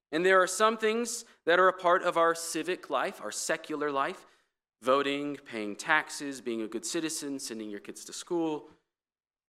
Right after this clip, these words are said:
And there are some things that are part of our religious life, going to church, teaching your kids religious things, and maybe a handful of other things, a f-, a few other things. That is not at all, this is not at all how the Bible speaks of this relationship.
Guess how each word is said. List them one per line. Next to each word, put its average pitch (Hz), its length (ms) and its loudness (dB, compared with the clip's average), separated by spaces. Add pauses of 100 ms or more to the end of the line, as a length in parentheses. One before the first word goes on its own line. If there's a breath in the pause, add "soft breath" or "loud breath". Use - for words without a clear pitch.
And 170 140 4
there 190 140 8
are 190 60 4
some 190 280 2
things 190 300 0
that 170 120 2
are 180 80 4
part 143 240 0
of 156 80 0
our 196 80 2
religious 247 480 -2
life, - 460 -4 (500)
going 135 180 -2
to 190 60 -6
church, - 440 -2
teaching 165 340 -8
your 165 100 0
kids 175 220 -6
religious 214 400 -2
things, 104 500 -10 (360)
and 175 80 -6
maybe 175 200 -2
a 175 40 -2
handful 175 280 -4
of 175 80 -4
other 170 160 -2
things, 98 240 -14 (1080)
a - 20 -20
f-, - 180 -20
a - 60 -20
few 165 180 -6
other 107 120 -4
things. - 420 -20 (1300)
That 160 100 -2
is 139 140 -8
not 139 180 -4
at 165 80 -6
all, 98 300 -4
this 151 180 -10
is 113 160 -20
not 127 400 -10
at 120 80 -6
all 107 400 -8 (100)
how 110 60 -14
the 117 100 -8
Bible 120 300 -2
speaks - 300 -14
of 104 80 -14
this 110 180 -10
relationship. 104 500 -12